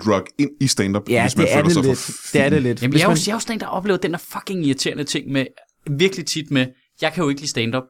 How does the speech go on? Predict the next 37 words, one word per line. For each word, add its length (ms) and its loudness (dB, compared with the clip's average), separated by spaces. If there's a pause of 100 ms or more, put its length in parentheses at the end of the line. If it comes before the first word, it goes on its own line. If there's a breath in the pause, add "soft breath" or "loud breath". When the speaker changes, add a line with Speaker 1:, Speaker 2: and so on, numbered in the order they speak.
(240)
Speaker 3:
men 60 2
jeg 100 0
kan 100 -10
godt 220 -2
lide 260 0
det, 100 -2
du 80 0
laver, 220 0
Speaker 1:
Ja, 40 -2
Speaker 3:
og 60 0
jeg 80 2
har 60 0
Speaker 1:
ja. 60 2
Speaker 3:
bare 140 0
lyst 120 -8
til 60 -12
at 40 -4
slå 280 -2 (120)
dem 80 -14
Speaker 1:
Det 40 -2
er 60 2
præcis 160 0
Speaker 3:
i 40 -2
Speaker 1:
det, 60 2
jeg 20 4
Speaker 3:
deres 120 2
Speaker 1:
mener. 120 -8
Speaker 3:
dumme 280 -2
ansigt, 320 -4
selvom 180 -4
de 60 -4
har 60 -6
sagt 160 -6
noget 140 -4
pænt 120 -6
om 60 -4
mig." 120 -2